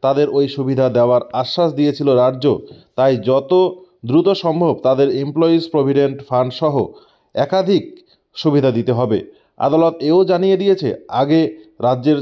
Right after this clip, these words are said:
চুক্তি মেনেও তারা, যারা পরে ফের পুরনো জায়গায় ফিরে গিয়েছেন, তারা হাইকোর্টের এই নির্দেশের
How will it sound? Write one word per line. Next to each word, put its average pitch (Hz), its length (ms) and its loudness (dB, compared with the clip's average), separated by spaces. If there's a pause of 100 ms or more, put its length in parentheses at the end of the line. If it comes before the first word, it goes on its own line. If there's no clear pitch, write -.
(180)
চুক্তি 170 380 -4 (300)
মেনেও 160 320 2 (180)
তারা, 143 220 2 (500)
যারা 139 200 2 (120)
পরে 151 260 2
ফের 175 340 0
পুরনো 156 260 0 (100)
জায়গায় 131 280 2
ফিরে 139 240 2
গিয়েছেন, 185 320 2 (440)
তারা 127 220 2
হাইকোর্টের 151 580 0
এই 151 60 0
নির্দেশের 131 440 -6